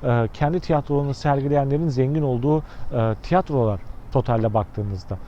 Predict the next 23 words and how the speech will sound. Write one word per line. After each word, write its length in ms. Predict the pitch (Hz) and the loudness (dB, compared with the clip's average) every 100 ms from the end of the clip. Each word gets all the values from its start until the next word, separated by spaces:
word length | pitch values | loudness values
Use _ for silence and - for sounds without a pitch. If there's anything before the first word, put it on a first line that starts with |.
| - 123 | -8 -2
Bunları 240 | 131 147 | 2 4
yorumlayacağız, 580 | 147 147 156 165 175 127 | 4 2 0 2 0 2
bunlardan 360 | 131 139 143 | 0 2 2
ders 240 | 143 143 156 | 2 2 0
alacağız 300 | 151 180 156 | -2 0 0
ve 80 | 139 | 2
öngörülerimizi 600 | 135 135 143 151 151 151 | 2 2 4 2 0 -4
paylaşacağız 460 | 156 147 151 202 | -2 -2 -2 -2
ama 200 | 214 180 | -2 -2
asıl 320 | 139 - 202 208 - - - | -2 -2 -2 -2 -10 -14 -6
odaklanmamız 560 | 127 131 139 165 202 202 | 2 2 4 2 0 0
gereken 380 | 196 180 220 202 | 0 2 -2 -4
kendi 320 | - 131 151 | -2 -2 0
hayatımız, 540 | 202 175 131 120 107 - | 2 4 2 0 -6 -4
kendi 340 | 131 143 185 | -2 0 2
başrolünü 720 | 165 151 - 160 165 165 185 196 - - | 0 0 0 0 2 2 0 0 -8 -4
oynadığımız 760 | 139 131 147 147 156 156 185 - - - - | 4 4 4 2 0 0 -2 -6 -16 -18 -14
sinema 460 | - 160 165 214 | -4 0 2 2
filmi. 320 | 175 113 104 104 - - - 123 | 0 -2 -6 -8 -12 -16 -10 -2
Ve 120 | 123 | 0
bu 40 | |
sinema 380 | 147 185 196 208 | 0 0 0 0
filmini 540 | - 196 185 170 175 | -2 -2 0 0 0